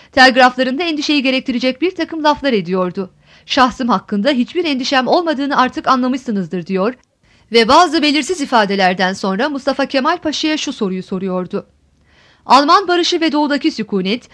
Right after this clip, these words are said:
vaziyetin gelişmesini beklerken bizim de tedbirli bulunmaklığımızı icap ettirmiyor mu?" Sanki işin başından beri Mustafa Kemal Paşa ile beraber değilmiş gibi bir telgrafında da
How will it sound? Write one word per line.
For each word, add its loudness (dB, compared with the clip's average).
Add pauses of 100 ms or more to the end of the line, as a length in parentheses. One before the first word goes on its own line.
(140)
vaziyetin 0
gelişmesini -2
beklerken 2
bizim -4
de 0
tedbirli -2
bulunmaklığımızı 0
icap 2
ettirmiyor -4
mu?" -12 (1160)
Sanki 0
işin -2
başından 2
beri 0
Mustafa -4
Kemal 0
Paşa -2
ile 0
beraber 4
değilmiş 0
gibi -2
bir 0
telgrafında -4
da 0